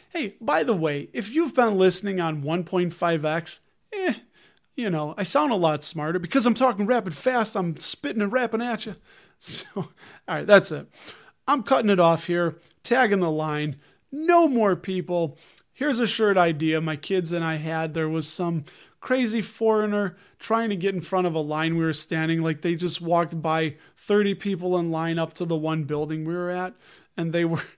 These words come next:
<laughs> they were gonna be like, they're just like, oh, like, walking in, and, and, you know, the person at the, we were, like, fifth in line, and the, the, uh, person was like, "Hey, there's a line." Like, "Oh, oh," like, they looked, like, completely surprised. Like,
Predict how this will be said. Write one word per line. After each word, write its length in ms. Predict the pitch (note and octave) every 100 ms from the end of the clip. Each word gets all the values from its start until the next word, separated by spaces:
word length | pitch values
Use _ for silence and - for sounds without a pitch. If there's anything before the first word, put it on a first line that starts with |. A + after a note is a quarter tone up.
| _
<laughs> 260 | - _ -
they 120 | G3
were 200 | G3 F#3
gonna 260 | F#3 F#3
be 200 | F3+ F3
like, 260 | E3+ E3 E3
they're 160 | F3+ F3+
just 260 | F3 -
like, 240 | E3+ D#3 G#3+
oh, 160 | D4
like, 180 | A#3+ E3+
walking 480 | C#3+ E3+ F3 F#3 F3+
in, 200 | G#3+ F3+
and, 200 | D#3 C#3+ - - _ _
and, 360 | E3 D#3+ D#3+ C#3 -
you 140 | E3+
know, 160 | D#3+ D#3
the 120 | D3+
person 420 | D3+ F#3 E3 E3
at 100 | D#3
the, 100 | D#3
we 200 | C#3+ G3+
were, 80 | G3
like, 240 | D#3+ C#3+
fifth 320 | C#3+ F3+ E3 -
in 140 | D3+
line, 280 | D3 D#3 D3
and 160 | D3
the, 300 | D3 D3 D3 F3+
the, 380 | D3+ D3+ D3 D3
uh, 260 | C#3+ C#3
person 440 | C#3+ - G3 A3 F3
was 160 | E3
like, 220 | D3 D3+ D3
"Hey, 360 | C4 C4+ D3+
there's 220 | D3 D3+
a 60 | D3+
line." 460 | C#3+ F3 A#3+ D#3 D3
Like, 240 | C#3+ C#3+
"Oh, 360 | D3+ G#3+ D#4 E4+ _ _ _ _ -
oh," 440 | F#3+ D4 D4+ G3
like, 220 | D#3 D#3 D3
they 160 | F#3+
looked, 320 | F3+ G3+ G3
like, 180 | F3+ E3+
completely 580 | - F#3 - A3+ C4 A#3+
surprised. 640 | - G3 - G#3 F#3+ D#3
Like, 240 | E3 D#3